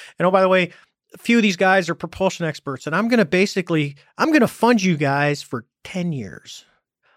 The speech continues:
So you get ten million dollars a year, and I'm gonna give your salaries, and we're gonna do that, or whatever the amount works. So let's cut it down to five so we can pay you well,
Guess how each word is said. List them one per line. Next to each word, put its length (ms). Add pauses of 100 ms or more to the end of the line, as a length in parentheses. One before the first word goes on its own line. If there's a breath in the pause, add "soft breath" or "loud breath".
(140)
So 140
you 80
get 180
ten 360
million 340
dollars 360
a 40
year, 380
and 120
I'm 80
gonna 160
give 180
your 100
salaries, 680
and 140
we're 80
gonna 140
do 140
that, 140
or 80
whatever 260
the 80
amount 280
works. 240
So 100
let's 180
cut 180
it 80
down 160
to 40
five 260
so 120
we 60
can 140
pay 160
you 80
well, 220